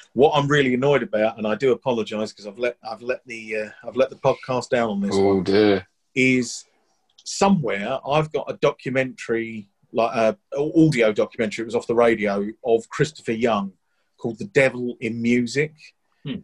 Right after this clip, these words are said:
Speaker 1: And it's him fro-, and it was from the time that Drag Me to Hell, uh, came out. And it's him talking about, um, musical motifs, like classical musical motifs that were,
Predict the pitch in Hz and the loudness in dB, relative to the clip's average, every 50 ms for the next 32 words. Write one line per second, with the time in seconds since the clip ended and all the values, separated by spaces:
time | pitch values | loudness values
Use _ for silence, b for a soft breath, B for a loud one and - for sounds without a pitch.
0 | _ _ - 123 123 127 127 - - - - - 151 147 151 151 151 147 143 143 | _ _ -4 -2 -2 -2 -4 -6 -8 -10 -4 -2 0 0 0 0 0 -2 -4 -6
1 | 139 135 _ _ _ _ _ _ _ _ _ - - - - - 151 147 151 - | -12 -14 _ _ _ _ _ _ _ _ _ -18 -16 -12 -2 2 2 2 2 2
2 | 139 127 135 135 135 131 120 - - _ _ _ _ - - - 147 139 151 151 | 0 -2 -2 -2 -4 -6 -8 -10 -12 _ _ _ _ -10 -4 -2 0 0 0 0
3 | 143 135 123 - - 135 127 123 123 120 117 120 117 - 131 123 117 113 120 113 | 0 0 -2 -4 -4 -4 -2 0 0 0 -2 -4 -4 0 0 0 0 -2 -4 -8
4 | - 117 107 117 113 110 107 107 _ - _ _ _ _ _ _ - - 123 110 | -6 -6 -4 -2 -2 -4 -6 -8 _ -20 _ _ _ _ _ _ -12 -6 -4 -4
5 | 104 104 104 - - - 123 113 107 110 120 104 95 - - - _ _ _ _ | -2 -4 -6 -8 -8 -6 -4 -2 -2 -2 -2 -2 -4 -8 -14 -20 _ _ _ _
6 | _ _ _ _ _ _ _ _ _ _ _ _ _ _ _ - 117 117 117 117 | _ _ _ _ _ _ _ _ _ _ _ _ _ _ _ -4 -2 0 0 0
7 | 120 120 123 127 127 127 - - - 147 139 135 135 131 123 - - 135 120 107 | -2 -4 -6 -6 -8 -8 -10 -10 -8 -6 -6 -6 -6 -10 -10 -6 -6 -6 -6 -6
8 | - - 123 120 120 - - - - - _ - 131 127 123 120 117 120 120 - | -6 -6 -6 -6 -6 -6 -8 -10 -10 -10 _ -4 -2 0 0 0 -2 -2 -6 -8
9 | _ - - - - - - _ _ _ _ _ _ _ _ _ _ _ - 120 | _ -16 -16 -14 -14 -14 -18 _ _ _ _ _ _ _ _ _ _ _ -4 -2
10 | 113 113 113 117 113 113 117 117 117 120 - _ - 135 123 117 123 135 143 151 | 0 0 2 0 0 -2 -4 -6 -8 -10 -12 _ -8 -8 -6 -4 -2 0 2 2
11 | 151 143 - 123 - - 123 120 117 113 113 117 113 - - 123 120 113 107 - | 2 2 0 -4 -4 -4 -2 0 2 4 4 2 2 0 0 0 0 0 -2 -6
12 | - - - - - - _ _ _ _ _ - 123 113 113 120 120 - - - | -8 -8 -8 -8 -10 -14 _ _ _ _ _ -6 -2 0 0 0 -2 -4 -2 -2
13 | 135 127 - - - - - 120 120 123 131 127 120 139 - - 113 110 107 107 | -2 -2 -2 -6 -10 -8 -8 -6 -4 -4 -4 -4 -4 -6 -8 -6 -6 -4 -4 -4
14 | 104 104 - - 107 107 104 - - - 123 - - 110 107 107 107 104 104 107 | -4 -4 -4 -4 -4 -4 -6 -6 -4 -2 -2 -2 -2 0 2 2 4 4 4 2
15 | 107 107 | 0 0